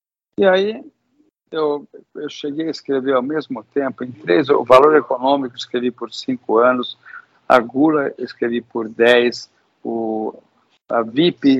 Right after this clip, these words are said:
escrevi por seis anos. E quando chegou em noventa e cinco, falei, "Puxa, o negócio de rádio era uma coisa legal."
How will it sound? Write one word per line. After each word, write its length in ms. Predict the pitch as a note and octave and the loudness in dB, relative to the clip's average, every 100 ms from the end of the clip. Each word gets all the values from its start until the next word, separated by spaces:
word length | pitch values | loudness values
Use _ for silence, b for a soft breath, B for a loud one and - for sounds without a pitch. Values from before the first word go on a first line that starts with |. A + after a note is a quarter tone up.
| C3+ | 0
escrevi 400 | C3 - B2+ B2+ | -6 -2 0 0
por 240 | A#2+ A#2+ A2 | -4 -6 -6
seis 480 | - C#3 B2 A2+ | 0 2 2 0
anos. 500 | A2+ A#2 B2 - - _ _ _ _ _ _ _ | -2 -2 -4 -8 -14 _ _ _ _ _ _ _
E 440 | F3 F3 F3+ F#3 A3+ G#3 | -6 -4 -4 -4 -8 -8
quando 260 | - A#3 - | -4 -2 -2
chegou 260 | E3+ C#3 | 0 2
em 80 | B2+ | 2
noventa 500 | B2 A#2 A2 G#2+ - | 2 -2 -4 -8 -8
e 100 | B2+ | -8
cinco, 360 | - - D#3 - | -8 -4 -4 -4
falei, 200 | D3+ D#3 | -4 -4
"Puxa, 440 | - C#3+ - C3 | -2 -6 -4 -4
o 40 | C3+ | -4
negócio 320 | C#3+ C#3 C#3+ | -4 -2 -2
de 120 | C#3 | -2
rádio 420 | A2+ A#2+ C3 C3+ | -4 -2 -2 0
era 100 | C#3 | -2
uma 160 | C#3 B2 | -2 -6
coisa 300 | - C3 C#3 | -4 -2 -2
legal." 440 | C#3 B2+ G#2+ G2+ | -2 -4 -4 -6